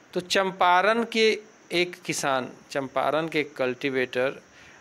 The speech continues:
राजकुमार शुक्ल जो थे, ये पहुँचे इनके पास, पहुँचे इनके पास और इन्होंने चंपारण में जो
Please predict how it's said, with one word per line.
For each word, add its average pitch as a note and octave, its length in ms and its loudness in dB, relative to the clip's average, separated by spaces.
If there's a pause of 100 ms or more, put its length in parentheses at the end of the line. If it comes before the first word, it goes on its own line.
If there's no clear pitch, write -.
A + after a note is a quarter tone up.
(120)
राजकुमार F3 720 2
शुक्ल F3 400 0
जो C3 180 0
थे, D#3 200 -4 (300)
ये D#3 500 0 (200)
पहुँचे D3 400 0
इनके E3 260 -2
पास, F3 340 -2 (760)
पहुँचे F3 360 2
इनके F3 220 0
पास D#3 280 0
और D#3+ 140 2
इन्होंने F3 280 0
चंपारण F3 680 2
में G#3 200 2
जो G#3 120 6